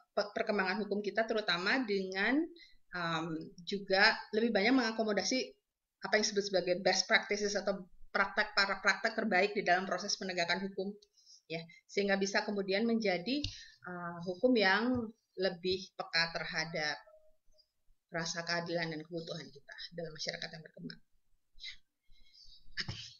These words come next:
begitu dulu. Mohon maaf kalau ada kekurangan, pasti banyak kekurangannya. Terima kasih atas waktunya.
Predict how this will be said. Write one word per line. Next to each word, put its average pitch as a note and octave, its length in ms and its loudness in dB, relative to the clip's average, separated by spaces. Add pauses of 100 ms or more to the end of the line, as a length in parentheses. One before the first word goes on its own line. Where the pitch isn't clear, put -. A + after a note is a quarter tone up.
(200)
begitu A#3 240 4
dulu. B3 320 6
Mohon A#3+ 240 6
maaf C#4+ 240 2
kalau A#3+ 160 4
ada A3 160 2
kekurangan, G#3 480 -2
pasti A#3+ 160 -8
banyak E3 240 -8
kekurangannya. G3 480 -8
Terima G3 160 -8
kasih F3 240 -8
atas - 320 -16
waktunya. F3 400 -20